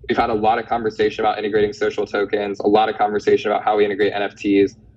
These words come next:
I think for right now, what we wanna do is really focus on getting amazing content up there and allowing artists to really develop, uh, an artist brand first and foremost. And I think over time, we wanna see how these ecosystems spin up a little bit more so that it's, uh,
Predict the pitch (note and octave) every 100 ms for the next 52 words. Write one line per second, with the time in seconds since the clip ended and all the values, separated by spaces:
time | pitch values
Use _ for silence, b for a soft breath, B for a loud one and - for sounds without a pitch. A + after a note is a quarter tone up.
0 | _ - G#2+ B2+ - B2+ A2 G#2+ A2+ G2+
1 | G2+ G#2 B2 A2+ A2 G#2+ G2+ G#2+ G2+ G#2
2 | G2+ G#2 G#2 G#2+ - G#2+ G2+ G#2 G2+ G2+
3 | G2 G2 - F#2+ - G#2+ G#2+ A#2+ C#3 D#3
4 | _ _ - A2 G#2+ G#2+ A2 G2+ G#2 G#2
5 | - G#2 G#2 G#2 G2+ G2+ G#2 G#2 G2 F#2+
6 | - - G#2+ G#2 G#2 G#2+ - A2 G#2 G#2
7 | G2+ G#2 - - F#2+ A#2 D3 - _ _
8 | _ A2 A2+ A#2+ - A2+ A2+ - A2 G#2
9 | G#2 G#2 G#2+ G#2 - A2 G2+ G#2+ G#2 G#2+
10 | G#2 G2+ G2 - - _ - B2 A#2 -
11 | A2+ A2+ G2+ - A2+ A2 G#2+ G#2+ G2+ G2+
12 | G2+ G#2 G2+ - G#2 G2 - G2+ G2 F#2+